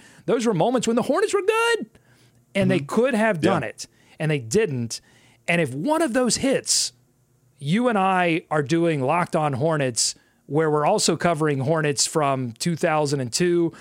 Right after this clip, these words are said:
Speaker 1: until two thousand and fourteen, where they're also the Charlotte Hornets. There's no Bobcats. They don't exist because they never move. And that's what hurts the
Speaker 2: Um,
Speaker 1: most.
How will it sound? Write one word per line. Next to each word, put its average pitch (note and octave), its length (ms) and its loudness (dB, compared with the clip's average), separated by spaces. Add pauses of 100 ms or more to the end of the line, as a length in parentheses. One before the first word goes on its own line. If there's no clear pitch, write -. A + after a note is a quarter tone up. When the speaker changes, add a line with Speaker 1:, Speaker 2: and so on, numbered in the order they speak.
(180)
Speaker 1:
until C#3+ 380 0
two D#3+ 240 -2
thousand C#3+ 680 0 (280)
and C3+ 520 -2
fourteen, D3 540 -2
where B2+ 100 0
they're B2+ 220 -4
also D#3 300 0
the B2+ 80 -2
Charlotte B2+ 340 -2
Hornets. B2+ 240 -4
There's C3 180 -6
no D#3 140 0
Bobcats. C3 500 -4
They D3+ 80 -2
don't D#3+ 140 0
exist D3+ 440 -2 (180)
because A3+ 160 -2
they B3 100 0
never B3+ 240 0
move. A#3+ 460 -2 (260)
And C#3 80 -6
that's D#3+ 160 -2
what C3+ 100 -4
hurts C3 140 -2
the C3 100 2
Speaker 2:
Um, B2+ 180 -2
Speaker 1:
most. F#2+ 240 -6